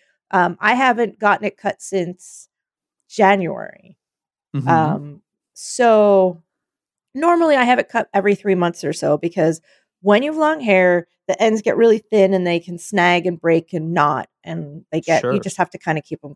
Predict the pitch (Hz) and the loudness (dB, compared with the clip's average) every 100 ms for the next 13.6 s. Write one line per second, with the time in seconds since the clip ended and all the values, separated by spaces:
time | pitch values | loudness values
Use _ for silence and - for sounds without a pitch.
0 | - 135 135 _ _ _ _ - 190 185 | -12 -12 -12 _ _ _ _ -4 -2 0
1 | 180 208 220 294 277 247 - 208 190 - | -2 -2 0 -2 -2 -4 -2 0 0 -2
2 | _ - 339 320 294 294 247 - 165 143 | _ -2 0 4 4 2 0 -4 -4 -4
3 | 143 147 _ _ _ _ _ _ _ - | -4 -10 _ _ _ _ _ _ _ -10
4 | - 302 311 302 277 233 208 196 214 214 | 0 0 2 -2 0 2 2 2 2 2
5 | 175 165 180 165 _ - 349 403 359 349 | 2 -2 -4 -6 _ -10 -2 0 0 0
6 | 262 240 208 180 180 208 202 160 151 - | 0 2 0 -2 2 2 2 0 -4 -6
7 | 147 156 156 156 - _ _ _ - 294 | -6 -4 -4 -6 -12 _ _ _ -2 -2
8 | - 311 294 247 214 165 - - 156 156 | 0 -2 0 -2 -2 -2 -2 0 2 0
9 | _ _ _ - 175 165 175 226 220 349 | _ _ _ -4 2 2 2 0 0 0
10 | 277 220 - 240 214 - 185 - 196 160 | 2 0 0 -4 -4 0 -2 0 0 0
11 | 170 175 190 180 156 - 147 170 _ _ | 0 -2 -2 -2 -4 -8 -10 -10 _ _
12 | _ 185 196 202 175 170 156 - 202 165 | _ 0 4 4 2 -2 -4 0 2 0
13 | 160 185 - - 104 | 0 -4 -4 -10 -10